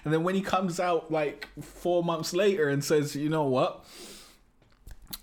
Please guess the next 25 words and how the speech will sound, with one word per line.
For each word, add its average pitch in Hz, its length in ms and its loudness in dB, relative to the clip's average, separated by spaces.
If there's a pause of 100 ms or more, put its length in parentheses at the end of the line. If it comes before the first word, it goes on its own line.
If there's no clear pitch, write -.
(120)
Um, 139 760 2
and 143 140 0
he 139 80 0
just 143 200 -2
changes 151 360 0
his 135 180 0
story, 156 720 2
people 180 300 -4
believe 170 520 0
that 202 240 0
then. 107 380 0 (340)
And 143 160 0
then 151 220 2
when 165 200 2
you 170 180 0
say, 175 260 2
"Oh, 180 160 2
well, 135 400 0
he, 156 320 -2
he 143 120 -2
lied 147 240 0
about 135 300 0
this 151 240 -2
and 123 80 -2
he, 120 220 -2